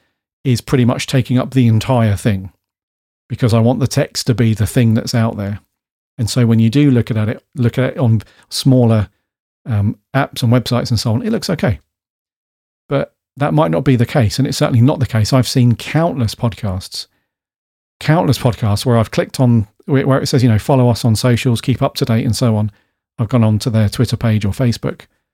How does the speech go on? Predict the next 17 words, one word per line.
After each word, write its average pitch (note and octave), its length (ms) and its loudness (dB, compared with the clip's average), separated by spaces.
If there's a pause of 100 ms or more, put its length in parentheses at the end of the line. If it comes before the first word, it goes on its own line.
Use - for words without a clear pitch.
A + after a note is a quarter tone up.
(360)
and A2 100 0
they've G#2 80 0
reused A#2 400 2
the - 80 0
cover G#2 320 0
art, G#2 180 -2 (240)
and B2+ 100 -4
it's - 120 -8
tiny. G#2+ 420 2
I A#2 80 2
can't C3 220 0
make A#2 220 2
out A#2+ 120 0
exactly A#2 360 -2
what G2+ 120 -4
it - 60 -10
is. A2 220 -10